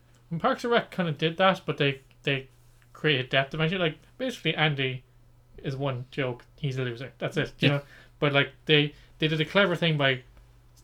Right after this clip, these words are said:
Speaker 1: doing that, and they got as much as they could out of that, but then they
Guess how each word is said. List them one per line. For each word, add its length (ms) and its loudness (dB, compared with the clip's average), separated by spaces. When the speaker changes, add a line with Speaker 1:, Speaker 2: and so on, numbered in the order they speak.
Speaker 1:
doing 220 8
that, 120 6
and 80 -2
they 60 2
got 180 6
as 80 -4
much 120 0
as 60 -6
they 120 4
could 300 0
out 120 0
of 80 -2
that, 220 -2
but 80 -4
then 140 2
they 260 0